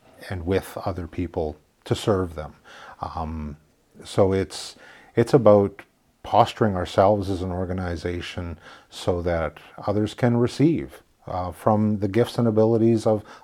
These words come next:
us as an organization, or the community partners that we have, or, um, the, the people in our community that can, can help that out. So I think that's really about, um, yeah, a, really a,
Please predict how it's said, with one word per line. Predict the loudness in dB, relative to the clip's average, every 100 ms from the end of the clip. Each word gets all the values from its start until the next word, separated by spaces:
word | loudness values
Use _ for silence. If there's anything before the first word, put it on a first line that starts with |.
| -2
us | 0 0
as | -2
an | -2
organization, | -4 -6 -6 -6 -6 -6 -8 -6
or | -6
the | -6
community | -6 -2 0 0 0
partners | 0 0 0 -4 -6 -18 -20 0
that | 2 4
we | 4 4
have, | 4 -2 -4 -6 -10
or, | -8 -2 0 -2 -4 -16 -18 -8
um, | -4 -4 -4 -6 -10
the, | -8 -4 -2 -2 -4 -10 -16
the | -6 -4
people | -2 0 2 4
in | 4
our | 4
community | 2 -4 -4 -6 -8 -10 -12 -14 -18 -20 -14
that | -2 0 0 -2 -14 -18
can, | -4 -4 -4 -6
can | -4 -2
help | -4 -2
that | -2 0
out. | -2 -2 -8
So | 4 6 6 2 -2
I | 2
think | 4 4 6
that's | 8 8 4 -8 -10
really | -2 2 4 4
about, | 2 2 0 -2 -6 -16 -16 -8
um, | -6 -6 -8 -12 _ -4
yeah, | 0 0 0 -4
a, | -6
really | -4 2 4 6 6 4
a, | 2 0